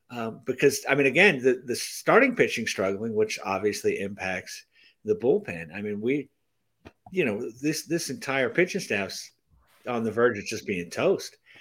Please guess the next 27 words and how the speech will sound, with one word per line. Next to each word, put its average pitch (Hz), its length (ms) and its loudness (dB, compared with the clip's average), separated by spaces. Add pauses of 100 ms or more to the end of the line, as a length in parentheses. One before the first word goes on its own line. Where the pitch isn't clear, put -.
(280)
And, 101 140 -6
and 107 260 -2
then, 117 280 0 (200)
and 117 160 -2
there's 190 180 8
not 214 140 6
a 170 40 6
lot 117 200 8
of 80 100 -4
options. 92 580 -2
I 101 60 -8
mean, 98 200 -4
the, 95 260 -4
the 104 80 -6
depth 107 320 -2
has 110 160 -2
been 107 180 -6
gutted. 95 400 -2 (720)
Um, 95 220 -10 (200)
you 107 80 -8
know, 95 120 -2
you 113 280 2
on 113 120 0
Starbucks 98 640 0
were 101 80 0
pretty 98 320 0
clear, 98 460 0